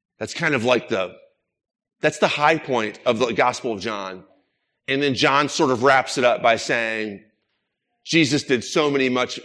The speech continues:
so, so, so many more things that I can't even, I don't have time or space to write down here. But I put these down here so that you would believe that Jesus is the Messiah, the Son of the living God." And then that's it. And then there's this sort of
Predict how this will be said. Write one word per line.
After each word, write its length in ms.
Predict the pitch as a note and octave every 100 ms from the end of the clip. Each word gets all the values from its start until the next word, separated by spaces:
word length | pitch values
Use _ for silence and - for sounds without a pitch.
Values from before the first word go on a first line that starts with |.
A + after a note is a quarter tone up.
| C3
so, 220 | - F3+
so, 240 | - F3+
so 160 | - F#3
many 320 | D#3+ C#3+ C#3
more 240 | D3+ C#3 B2+
things 220 | B2 G2+
that 120 | -
I 80 | B2+
can't 360 | - C#3 A#2 -
even, 260 | - B2 A2
I 60 | A2+
don't 80 |
have 80 | A2+
time 320 | - B2 A#2
or 60 | A2
space 360 | - - A2 -
to 80 | A#2
write 200 | G#2 G2+
down 260 | G2+ G2+
here. 300 | G#2 G#2 G2+ - - - - -
But 140 | - B2+
I 80 | D3
put 200 | G3 F#3+
these 200 | F3+ C3+
down 240 | C#3 C3+
here 300 | B2 B2 A2+ - - _ _ _ _
so 180 | - E3
that 180 | C#3+ A#2+
you 260 | B2 F3
would 140 | E3 C#3
believe 280 | C3+ B2+ G#2+
that 80 |
Jesus 440 | G2+ B2+ A#2 A#2+ G#2+
is 140 | A2
the 60 | A2+
Messiah, 460 | G#2+ - G2 G2+
the 80 | G2+
Son 200 | G2+ A2+
of 40 | G#2
the 60 |
living 240 | G2+ F#2 F#2
God." 220 | D#2+ D#2+ _ _ _ _ _ _ _ _ _ _ _ -
And 80 | B2
then 100 | C3
that's 160 | B2
it. 180 | C3+ - D#3+
And 100 | F#3
then 200 | A#3+ F#3+
there's 180 | F3
this 180 | C#3 E3
sort 220 | F#3 E3+
of 180 | D#3+ C3